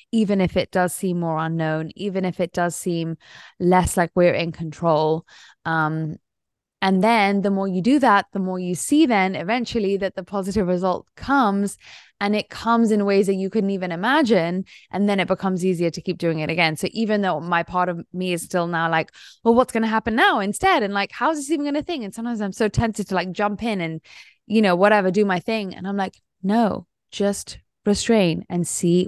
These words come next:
what happens." You've done this enough times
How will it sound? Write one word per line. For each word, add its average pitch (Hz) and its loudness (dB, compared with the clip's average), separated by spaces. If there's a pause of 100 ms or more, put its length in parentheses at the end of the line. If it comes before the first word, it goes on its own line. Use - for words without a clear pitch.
what 175 0
happens." 180 -2
You've 175 -6
done 190 0
this 202 0
enough 175 -2
times 170 -2